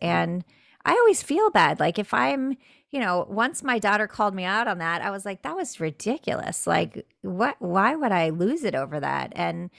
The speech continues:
Speaker 2: so be, I think, again, what you said before, being able to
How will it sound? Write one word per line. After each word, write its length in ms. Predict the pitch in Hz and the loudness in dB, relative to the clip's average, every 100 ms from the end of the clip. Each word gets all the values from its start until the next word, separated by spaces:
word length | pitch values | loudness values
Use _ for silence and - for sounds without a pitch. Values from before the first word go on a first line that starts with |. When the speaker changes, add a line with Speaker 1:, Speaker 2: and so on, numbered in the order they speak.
| - - _ _ _ _ _ - | -20 -20 _ _ _ _ _ -12
Speaker 2:
so 440 | - 196 196 190 - _ _ 175 | -2 2 2 0 -6 _ _ -6
be, 160 | 208 208 | -2 0
I 100 | 202 | -2
think, 220 | 214 254 214 | -2 -2 0
again, 440 | 190 240 180 180 | 2 2 0 -2
what 160 | 175 175 | -2 -2
you 80 | 190 | -4
said 200 | 196 175 | -4 -4
before, 340 | 180 165 196 | -4 -4 -4
being 240 | 165 170 175 | -4 -4 -4
able 220 | 180 190 | -4 -6
to 680 | - - 165 165 170 175 | -6 -4 -2 0 0 -2